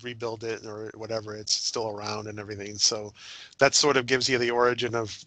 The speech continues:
where Grace came from, which was kinda cool. But it also kinda demonstrates, it kinda sup-, in a way supports what her father did to her. They, they, they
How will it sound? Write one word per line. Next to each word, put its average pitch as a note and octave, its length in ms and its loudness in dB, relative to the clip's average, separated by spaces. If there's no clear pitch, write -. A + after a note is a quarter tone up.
where A#2 180 0
Grace A2+ 400 2
came A2 260 -4
from, A2 380 -2
which A2 100 -14
was - 120 2
kinda A2 220 0
cool. A2 400 -4
But C3+ 200 8
it C3+ 80 4
also E3 380 10
kinda C3+ 300 4
demonstrates, C3 760 2
it C#3 100 -6
kinda E4+ 300 4
sup-, - 200 0
in D3 80 0
a C#3 60 2
way G3+ 220 4
supports - 840 4
what C#3 280 6
her C#3+ 140 -4
father C#3 400 6
did B2+ 320 4
to C3 180 2
her. G#2+ 180 0
They, B2+ 200 4
they, A#2+ 300 4
they A#2+ 220 0